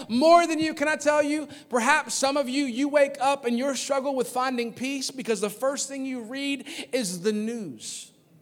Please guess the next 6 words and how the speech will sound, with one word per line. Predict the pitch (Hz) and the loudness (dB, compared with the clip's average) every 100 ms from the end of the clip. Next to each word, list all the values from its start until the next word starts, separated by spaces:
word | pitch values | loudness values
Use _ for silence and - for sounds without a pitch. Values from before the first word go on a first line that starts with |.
| _ _ _ _ _ _ _ _ _ _ _ | _ _ _ _ _ _ _ _ _ _ _
Fill | - - - 254 285 | -20 -20 -4 2 4
your | 269 277 | 6 4
mind | 247 262 262 | 6 4 4
with | 254 247 | 4 2
the | 208 | 0
truth | - - 269 254 | 0 0 -2 -4